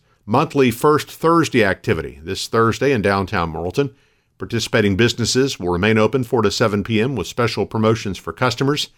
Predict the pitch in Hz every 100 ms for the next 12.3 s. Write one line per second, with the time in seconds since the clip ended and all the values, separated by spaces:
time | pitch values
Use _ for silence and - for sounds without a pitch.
0 | _ _ _ _ _ - 98 170 170 160
1 | 143 143 120 156 104 71 73 - 92 117
2 | 110 98 90 117 131 110 104 147 - 120
3 | - 110 127 85 101 120 117 110 110 135
4 | - - 87 104 _ _ _ _ _ -
5 | 135 127 131 120 117 101 - 147 - 92
6 | - - _ _ _ _ _ _ - 127
7 | 131 117 104 104 101 127 98 95 104 98
8 | 104 90 123 107 - 117 120 123 78 -
9 | 117 107 113 110 110 104 104 - _ _
10 | _ _ - 90 92 95 85 123 107 104
11 | 113 107 101 95 92 - - 110 78 73
12 | - 69 -